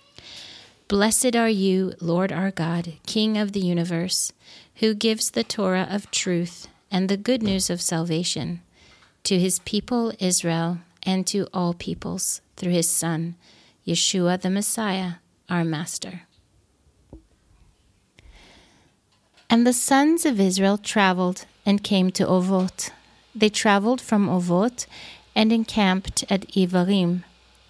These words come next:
in the wilderness which is before Moab,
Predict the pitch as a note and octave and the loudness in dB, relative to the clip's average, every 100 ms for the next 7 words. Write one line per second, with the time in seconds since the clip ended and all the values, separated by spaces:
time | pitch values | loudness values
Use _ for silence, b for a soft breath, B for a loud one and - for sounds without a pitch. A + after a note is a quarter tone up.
0 | _ - G3+ G3 G3 A#3 G3+ F3+ F3 - | _ 0 2 4 4 4 4 2 2 0
1 | G3 - G#3 G#3+ G#3+ A#3 - F#3 F3+ F#3 | -2 0 0 0 0 -2 0 2 4 2
2 | F#3 F3 E3+ F3 | 2 0 0 -4